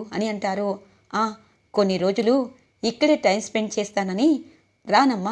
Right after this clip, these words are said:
అంటూ ఉంది, అందుకే ఒక టూ డేస్ అయ్యాక తీసుకొస్తాను" అనగానే, "అవునా అల్లుడు గారు, ఇంతకీ మీకు విషయం చెప్పలేదు, విక్రమాదిత్య పద్మావతి ఇంటికి చేరుకున్నారు,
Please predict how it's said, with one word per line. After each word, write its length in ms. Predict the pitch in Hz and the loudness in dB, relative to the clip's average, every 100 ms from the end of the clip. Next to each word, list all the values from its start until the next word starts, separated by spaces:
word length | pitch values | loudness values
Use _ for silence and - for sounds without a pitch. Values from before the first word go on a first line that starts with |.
| 214 | -4
అంటూ 180 | 190 220 214 | -2 -2 -2
ఉంది, 220 | 208 214 - _ _ - | -2 -2 -6 _ _ -4
అందుకే 360 | 190 214 240 233 - _ _ | -2 0 -2 -4 -8 _ _
ఒక 160 | 208 233 - | -2 -2 -2
టూ 100 | 180 208 | 0 4
డేస్ 180 | 269 262 208 | 2 2 0
అయ్యాక 280 | 208 202 269 294 - _ _ - | 0 2 0 0 -4 _ _ -6
తీసుకొస్తాను" 720 | 190 208 - 240 - 196 190 233 - 208 | -4 -4 0 -2 0 -2 -2 -4 -6 -6
అనగానే, 420 | 214 196 180 202 233 _ _ - 208 | -2 -2 -2 -4 -6 _ _ -4 0
"అవునా 200 | 254 269 | 2 0
అల్లుడు 220 | 220 208 220 | 0 0 0
గారు, 200 | 214 214 214 _ _ _ 202 | 2 0 -4 _ _ _ -6
ఇంతకీ 440 | 214 262 262 240 - _ - | -2 -2 0 -2 -4 _ -2
మీకు 180 | 302 294 202 | -2 0 -6
విషయం 240 | - 254 240 | -2 -4 -2
చెప్పలేదు, 460 | 202 - 220 202 220 - - _ - | -2 0 0 2 2 0 -12 _ -6
విక్రమాదిత్య 640 | 208 262 302 320 220 - 233 185 | -4 2 2 2 -2 0 2 2
పద్మావతి 520 | 165 208 226 196 226 311 - _ - | 0 -2 -2 0 0 -2 -4 _ -4
ఇంటికి 260 | 226 247 226 | -2 -2 -4
చేరుకున్నారు, 580 | 196 208 220 208 208 214 | -2 -2 -2 -4 -2 -2